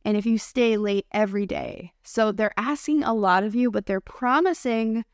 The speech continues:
something that's not for sure, but they're kind of dangling it in front of you.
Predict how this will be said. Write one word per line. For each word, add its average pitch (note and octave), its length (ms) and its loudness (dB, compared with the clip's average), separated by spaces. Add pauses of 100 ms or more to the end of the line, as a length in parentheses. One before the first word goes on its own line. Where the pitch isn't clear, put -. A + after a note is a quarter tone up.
(420)
something G#3+ 960 -2
that's - 520 -10
not A3 340 2
for F#4+ 200 -2
sure, C#4+ 520 0
but G3+ 160 0
they're G3+ 120 -2
kind B3 240 -2
of G#3+ 180 -6
dangling A3 600 0
it G3+ 180 -2
in G3 140 -4
front G3 320 -4
of F#3 100 -4
you. F3+ 320 -4